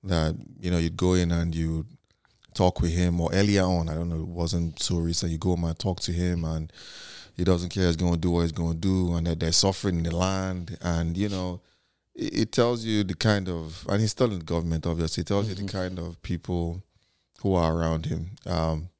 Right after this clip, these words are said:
Speaker 1: but at this point in time, I just, I, I feel one hundred percent like, um, Buhari should take leave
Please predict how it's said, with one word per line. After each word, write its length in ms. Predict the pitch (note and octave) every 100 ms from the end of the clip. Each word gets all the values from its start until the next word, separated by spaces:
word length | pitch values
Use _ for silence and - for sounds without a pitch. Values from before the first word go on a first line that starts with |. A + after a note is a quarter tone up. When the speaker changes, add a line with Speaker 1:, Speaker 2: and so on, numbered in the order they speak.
| - - - - - - -
Speaker 1:
but 240 | B2+ B2 -
at 160 | B2 C3
this 100 | F3+
point 300 | D3 B2 G#2
in 100 | E2
time, 300 | F2 E2+ F2
I 80 |
just, 420 | D#2+ F#2+ F2 - -
I, 180 | G2 G2 F#2 - - - - - -
I 140 | G#2+ G2+
feel 760 | - - B2+ A#2+ A2+ G2+ F2+ - _ _ _
one 220 | G#2+ G#2+
hundred 300 | G2+ F2+ F2+
percent 500 | F#2 - F#2 F2 -
like, 320 | F2 E2 - - _ _ _ _ _ _
um, 520 | F#2+ F2+ E2+ E2 D#2+ - _ _
Buhari 380 | G#2 A#2+ B2+ B2
should 300 | G2+ E2+ E2 _ _ _
take 200 | - G2
leave 360 | F#2+ F2+ E2